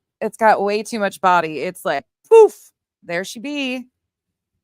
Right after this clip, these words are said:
No, I, I can't even go out looking like this. I have to pull it back in a ponytail cause it's just like, right, Peg? That's what I'm saying. Opa's Angel, I love me some Aquanet, though. I use old school cheap hairspray.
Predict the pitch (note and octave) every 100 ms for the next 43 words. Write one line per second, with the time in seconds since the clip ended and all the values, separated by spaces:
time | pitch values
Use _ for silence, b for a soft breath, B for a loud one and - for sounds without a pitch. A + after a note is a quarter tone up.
0 | _ _ _ - E3 E3+ D#3+ - E3+ D#3+
1 | F#3 F3+ E3 D3+ C#3+ D3 D3 D3+ D3 D#3
2 | D3 D3 C#3+ C#3 - D3+ C#3+ C#3+ C#3+ C#3+
3 | C#3 B2 _ D3+ C#3+ C3+ C#3 C3 D3 B2+
4 | B2 - C#3 - B2+ B2+ _ _ _ -
5 | F#3+ G#3+ C#4 F4 C4 _ - D#4 D#4+ E4
6 | C4+ B3 _ B3+ C4+ D4 D4 D#4+ - C#4
7 | A#3 F3+ D#3+ - _ _ _ _ _ _
8 | F3+ F3+ E3+ E3+ E3 D#3+ F#3 A3 C#3+ C3+
9 | C#3+ C3 C3 A#2+ - A2 A#2+ C3 - C#2+
10 | C#2 _ _ _ - F3+ A3+ F3+ F#3 G3+
11 | E3 D3+ - - _ F3 F#3+ F#3+ - -
12 | G3+ F3+ - G3 F3 - E3+ E3+ C#3+ -
13 | A#2+ F2 E2